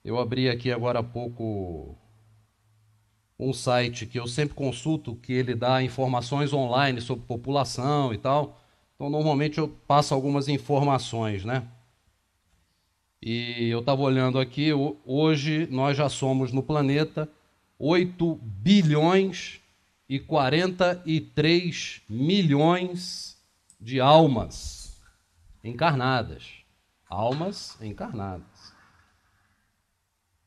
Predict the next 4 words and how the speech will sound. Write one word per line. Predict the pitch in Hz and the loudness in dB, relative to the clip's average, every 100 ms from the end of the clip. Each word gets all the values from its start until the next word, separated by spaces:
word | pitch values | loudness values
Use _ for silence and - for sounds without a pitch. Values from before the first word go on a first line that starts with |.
| - | -2
Bacana, | 180 196 185 165 | 2 4 6 6
né? | 156 185 180 - - - - _ _ _ _ _ _ _ - | 4 2 0 -12 -20 -20 -20 _ _ _ _ _ _ _ -14
Pra | - | -12
quem, | 117 151 156 147 123 90 | -6 -2 0 0 0 -6